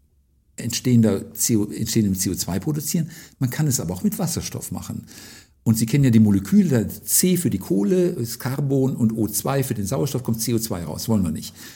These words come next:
Man kann aber auch H nehmen vom Wasserstoff, H zwei und dann O wieder vom Sauerstoff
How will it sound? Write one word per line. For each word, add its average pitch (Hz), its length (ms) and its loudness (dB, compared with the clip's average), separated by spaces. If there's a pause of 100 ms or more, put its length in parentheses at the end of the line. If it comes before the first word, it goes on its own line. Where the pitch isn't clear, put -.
(240)
Man 113 80 0
kann 143 100 2
aber 104 120 0
auch - 220 -6
H 175 160 0
nehmen 110 300 4
vom 107 220 0
Wasserstoff, - 680 -4
H 117 160 -2
zwei 165 420 -2
und 139 140 -2
dann 117 140 -2
O 131 340 0
wieder 107 320 0
vom - 160 -10
Sauerstoff 139 360 -4